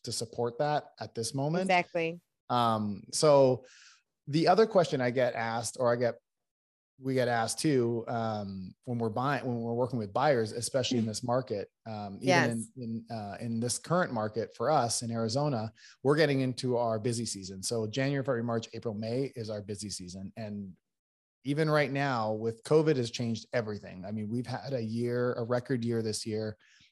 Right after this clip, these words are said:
Speaker 1: where typically July and August is our slowest months here, which I know in a lot of parts of the country,
Speaker 2: <laughs>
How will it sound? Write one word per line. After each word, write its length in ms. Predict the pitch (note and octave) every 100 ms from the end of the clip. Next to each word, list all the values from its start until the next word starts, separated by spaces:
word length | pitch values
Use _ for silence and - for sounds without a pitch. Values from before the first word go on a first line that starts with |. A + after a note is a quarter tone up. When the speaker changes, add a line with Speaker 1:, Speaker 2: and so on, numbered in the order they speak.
| _
Speaker 1:
where 500 | A#2+ A#2 A2+ A2 G#2+
typically 380 | - E3+ D#3+ C#3+
July 380 | A#2 B2+ A#2+ B2+
and 100 | A#2+
August 360 | A2+ A#2+ C3 B2
is 100 | A2+
our 120 | G#2+
slowest 520 | - A#2 A#2+ B2 -
months 280 | A2 G2+ -
here, 180 | G#2+ G#2+
which 180 | G#2
I 60 | A2
know 220 | A2 A2+
in 80 | A2
a 40 |
lot 220 | G#2+ A#2+ C3+
of 80 |
parts 260 | B2 A#2 -
of 40 |
the 40 | G#2+
country, 420 | - C4 A2+ G#2+
Speaker 2:
<laughs> 180 | D4+ -